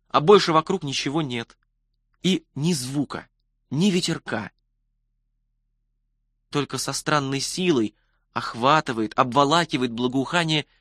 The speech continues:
несчётных лиловых цветов, напоминающих львиный зев. Наконец, я собрался с духом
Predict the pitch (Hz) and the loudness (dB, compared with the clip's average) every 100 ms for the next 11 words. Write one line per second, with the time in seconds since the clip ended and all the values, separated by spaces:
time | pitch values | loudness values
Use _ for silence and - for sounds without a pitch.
0 | _ 139 156 - - 220 185 - 160 160 | _ -4 -2 -2 -2 -2 -4 -2 -2 0
1 | 160 151 - 147 - 135 113 - _ _ | -2 -6 -8 -8 -6 -6 -6 -10 _ _
2 | _ _ _ _ - 120 - 120 117 135 | _ _ _ _ -10 -8 -4 -2 0 2
3 | 139 127 - 117 117 113 120 120 117 107 | 2 0 -4 -6 -4 -2 0 0 -2 -2
4 | 104 104 101 - _ _ _ _ _ _ | -4 -4 -6 -16 _ _ _ _ _ _
5 | _ _ _ _ _ _ _ _ _ _ | _ _ _ _ _ _ _ _ _ _
6 | _ _ _ _ _ _ _ _ _ _ | _ _ _ _ _ _ _ _ _ _
7 | _ _ - 117 123 127 120 - _ _ | _ _ -8 -2 0 0 -2 -6 _ _
8 | _ _ _ _ 123 120 131 139 143 113 | _ _ _ _ -4 -2 -2 4 4 4
9 | 113 107 110 151 - 107 | -2 -4 -2 0 -2 -6